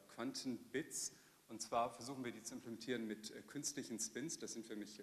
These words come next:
oder künstliche Atome kann man doch sagen, das sind, ähm, quantenelektronische Schaltkreise, äh, nanostrukturierte Schaltkreise. Ich werde das später noch zeigen,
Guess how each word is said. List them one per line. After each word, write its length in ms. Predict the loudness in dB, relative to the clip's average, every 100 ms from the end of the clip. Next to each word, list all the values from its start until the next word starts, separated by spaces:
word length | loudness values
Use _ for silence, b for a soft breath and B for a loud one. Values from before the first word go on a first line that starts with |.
| -8
oder 120 | -8
künstliche 380 | -6 -6 -6 -8
Atome 320 | -2 0 2
kann 100 | 0
man 80 | 0
doch 80 |
sagen, 320 | 0 0 0 -2 B B B
das 160 | 2 4
sind, 280 | 4 0 2
ähm, 320 | 2 0 -4 -8
quantenelektronische 1400 | -2 -2 0 0 -2 -2 -8 -12 -10 -6 -2 -2 0
Schaltkreise, 880 | 0 2 0 -2 0 0 0 -2 -2 -4
äh, 40 |
nanostrukturierte 640 | -4 -2 -2 -4 -8 -10 -10
Schaltkreise. 500 | -8 -8 -4 -4 -4
Ich 100 | -10
werde 120 | -12
das 140 | -12
später 260 | -8 -8 -8
noch 100 | -8
zeigen, 400 | -6 -4 -4 -4